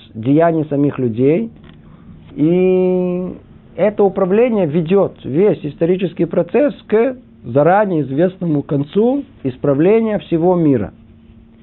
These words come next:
И согласно этой мере управления, она не учитывает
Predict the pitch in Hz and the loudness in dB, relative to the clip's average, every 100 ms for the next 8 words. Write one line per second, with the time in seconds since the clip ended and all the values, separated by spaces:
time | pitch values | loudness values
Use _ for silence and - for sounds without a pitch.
0 | - - - - - - - 139 127 143 | -20 -20 -20 -20 -20 -20 -6 -4 -2 0
1 | 202 269 208 190 160 147 185 214 196 196 | 2 0 0 -2 -2 0 -2 0 0 2
2 | 214 196 175 185 185 247 311 220 156 151 | 2 2 2 0 2 2 2 0 -2 -8
3 | - - - - - - - - - - | -20 -20 -20 -20 -20 -20 -20 -20 -20 -20
4 | - - - - - - - - 156 233 | -20 -20 -20 -20 -20 -20 -12 -2 2 4
5 | 285 311 311 339 330 247 233 226 | 4 2 2 0 0 0 0 0